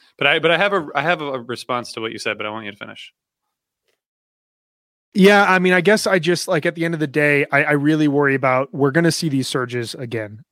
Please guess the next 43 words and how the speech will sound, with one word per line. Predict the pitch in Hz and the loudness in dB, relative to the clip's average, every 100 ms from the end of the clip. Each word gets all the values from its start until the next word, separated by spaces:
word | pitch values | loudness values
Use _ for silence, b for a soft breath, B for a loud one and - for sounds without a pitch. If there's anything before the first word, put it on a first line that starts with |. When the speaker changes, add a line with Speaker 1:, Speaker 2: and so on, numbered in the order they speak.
| - | -6
Speaker 2:
Um, | 120 113 117 | 0 0 0
it's | 147 - | -4 -2
going | 139 123 | -2 0
to | 120 | 0
happen. | 120 120 135 117 113 - B B B | 0 0 -2 -4 -6 -12 B B B
Uh, | 117 113 110 123 | -2 2 2 0
we're | 131 | -2
going | 120 123 123 | -2 -2 -2
to | 123 | -4
continue | - 117 - 135 127 123 | -6 -8 -6 -6 -6 -8
to | - 120 | -10 -12
see, | - - 120 117 117 117 113 _ _ _ _ _ _ _ _ _ _ - | -10 -10 -10 -12 -12 -14 -16 _ _ _ _ _ _ _ _ _ _ -8
we | 139 | -4
don't | 127 127 | -2 -2
know | 123 | -2
if | 127 | -2
there's | - 120 110 | -2 -4 -4
gonna | 135 120 | -8 -8
be | 117 | -8
more, | 117 113 113 120 | -6 -6 -6 -8
you | 139 | -8
know, | 113 | -6
vaccine | 107 120 113 - 131 | -4 -4 -4 -6 -6
evading, | 113 120 147 143 143 139 - | -4 0 2 4 2 0 -4
uh, | 156 131 127 127 127 123 139 - | -2 2 4 4 4 2 -2 -4
uh, | 123 120 123 | -4 -4 -4
mutations | 143 131 - 135 123 131 120 120 - | -2 -2 0 -2 -2 -6 -6 -10 -14
and | - 120 117 | -14 -12 -8
variants | 120 120 117 117 | -8 -6 -8 -8
that | - 123 | -10 -10
come | 123 117 | -8 -6
along, | 113 117 117 113 113 - b b b | -4 -2 -2 -4 -8 -16 b b b
but | - | -2
we're | 143 | 0
gonna | 139 175 | 4 4
see | - 160 | 4 2
this | 143 135 | 2 0
come | - 139 131 | -4 -8 -6
again. | 117 120 113 135 | -8 -8 -10 -10
I'm | 143 | -8
being | 135 147 | -4 -4
invaded | 139 123 131 131 120 | -4 -6 -6 -6 -8
by, | 120 123 120 117 | -8 -8 -10 -14